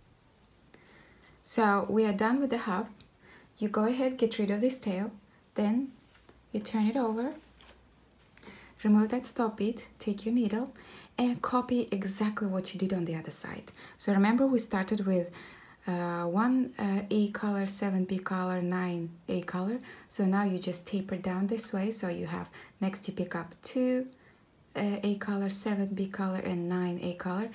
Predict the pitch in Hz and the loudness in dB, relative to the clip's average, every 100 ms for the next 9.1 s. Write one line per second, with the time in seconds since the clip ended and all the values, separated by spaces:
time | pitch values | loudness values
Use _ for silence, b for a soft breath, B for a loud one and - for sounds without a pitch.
0 | B B B 262 262 247 240 220 220 220 | B B B 2 4 4 2 0 0 2
1 | 214 208 202 214 220 208 214 190 196 190 | 2 0 0 0 2 2 2 0 0 0
2 | 185 208 220 220 202 196 - 196 - 175 | 0 0 0 0 -2 -4 -4 -2 -2 -4
3 | 180 196 196 190 180 - 180 185 180 175 | -4 -2 -2 -2 -2 -2 -2 -2 -2 -4
4 | 170 170 - 196 190 190 170 B B B | -4 -6 -2 -2 -2 -4 -6 B B B
5 | 190 180 196 180 185 196 196 214 202 - | -4 -2 -2 -4 -4 -2 -4 -6 -6 -4
6 | 180 175 - 185 180 - 165 165 160 156 | -4 -4 -2 -2 -2 -4 -2 -2 -4 -6
7 | - - B B B B - 202 180 190 | -8 -12 B B B B -2 0 2 2
8 | 196 - 185 170 - 185 175 180 170 185 | 0 0 -4 -4 -6 -4 -2 -4 -4 -4
9 | 277 | -4